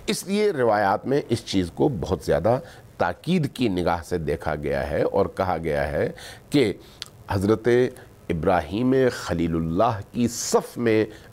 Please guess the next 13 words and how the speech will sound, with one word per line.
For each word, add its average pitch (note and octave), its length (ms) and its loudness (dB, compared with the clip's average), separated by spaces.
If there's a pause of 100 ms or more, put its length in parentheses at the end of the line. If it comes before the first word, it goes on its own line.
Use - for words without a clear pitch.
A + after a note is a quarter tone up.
(120)
عیادت G2+ 460 2
کرنے F#2 280 0
والا F2 420 2 (320)
اٹھایا F#2 380 -2
جاتا E2 420 -2
ہے D#2 160 -4 (260)
جب E2+ 320 0
وہ F2 120 4
بیماروں D2+ 600 0
کی D2+ 260 -6 (380)
عیادت D#2 380 0
کرتا C2+ 340 -4
ہے۔ C2+ 60 -10